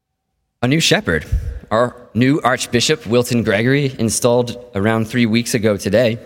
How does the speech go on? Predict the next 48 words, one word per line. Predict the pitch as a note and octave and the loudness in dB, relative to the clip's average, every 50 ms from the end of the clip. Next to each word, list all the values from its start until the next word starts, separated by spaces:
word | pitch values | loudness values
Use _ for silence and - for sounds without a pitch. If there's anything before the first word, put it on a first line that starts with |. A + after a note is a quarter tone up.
| - - - _ _ _ _ _ _ _ _ _ | -16 -20 -20 _ _ _ _ _ _ _ _ _
who | - F2+ | -12 -6
gave | E2+ G#2 A2 A#2 A#2 G#2+ - - - - - | -2 0 2 2 0 -2 -6 -12 -18 -14 -12
a | - | -6
beautiful | E2 G2+ A2 C3 B2+ G#2+ - F#2 | -2 0 0 0 0 -2 -4 -4
homily. | - G2+ A#2+ C3+ A2+ G2 F2+ F#2 | -2 -2 0 0 0 0 0 -2
If | G2 - | -2 -2
you | - G#2 | -2 -2
haven't | A#2+ B2 A2+ G2+ | 0 0 -2 0
had | - A2+ G#2 | 0 -2 0
a | F#2+ | 0
chance | - - B2 A2+ G#2 - - - - - - _ _ _ _ - | 0 0 0 -2 -2 -4 -8 -10 -14 -18 -20 _ _ _ _ -8
to | - G2+ | -6 -2
read | F#2 A#2+ D3 C#3 | 0 0 0 2
it | G#2+ F#2+ F2 - | 0 0 0 -2
or | G2 F#2+ F#2 F#2 | -2 0 0 0
watch | F#2 G#2 A#2+ C3+ - - | 0 0 0 0 0 0
it, | F#2+ F#2 - - - - _ _ _ _ _ | 0 -2 -2 -6 -16 -20 _ _ _ _ _
I | F2+ F#2 | -6 -4
encourage | F#2+ F#2+ F#2+ - - C#3+ C#3+ A#2+ G2 | -4 -4 -2 -2 0 0 0 0 0
you | F#2 | 0
to | F2 F2+ | 0 0
do | E2+ B2 B2 | 2 2 0
so. | A#2 - - F2+ E2 D#2+ D2+ - - - - _ _ _ _ _ _ _ _ _ _ _ _ _ _ _ _ | 0 0 -2 -2 -2 -2 -4 -8 -14 -20 -20 _ _ _ _ _ _ _ _ _ _ _ _ _ _ _ _
The | - G2+ | -4 0
Lord | G#2+ A#2 B2 B2+ B2 A2+ - - | 2 2 4 4 2 0 -2 -4
has | G#2 A#2 A2 G2 F#2 | -2 -2 -2 0 2
blessed | G2+ A#2+ A#2+ - - - | 2 2 2 0 0 -2
us | G2+ F#2 - - | -2 0 -2 -2
with | G#2 - | -2 -2
a | |
shepherd | G2+ - - A#2+ A2+ - A#2+ G2 | 0 2 2 2 2 0 0 0
who | A2+ A#2+ | 0 0
knows | A#2 A2 A#2+ C3 B2+ A2+ G#2 G2+ F#2 - - - - - - _ _ _ _ _ _ _ _ _ _ - | 0 2 2 2 2 2 0 0 -2 -4 -6 -8 -12 -20 -20 _ _ _ _ _ _ _ _ _ _ -4
the | A2+ | -4
suffering | - - - A#2+ - - B2 A2+ G#2+ G#2+ | 0 0 0 0 0 0 0 0 2 2
we | G2 G2 F#2 | 2 2 0
have | G2 F2 | 0 0
gone | - G2+ C#3+ A3+ F#3+ | 0 0 0 0 0
through | - G2+ G2 F2+ F2 D#2+ D2+ - - - _ _ - | 0 0 0 0 0 -2 -4 -10 -18 -20 _ _ -6
and | F2+ G2+ | -2 -2
who | C3 C3 | 0 0
wants | A#2 A#2+ B2 A#2+ - - | 2 0 0 0 0 -2
to | D3 | 0
do | A#2 A2 A#2 | 0 2 2
everything | A2+ A2+ C3 A#2+ A#2 - A#2+ A2+ | 2 2 0 0 0 0 0 0
in | A2 G2+ | 0 0
his | G#2+ B2 B2+ | 0 -2 -2
power | - - - G2+ F2+ E2+ F2 E2+ F2 E2+ | -2 -4 -2 -2 0 0 0 0 -2 -4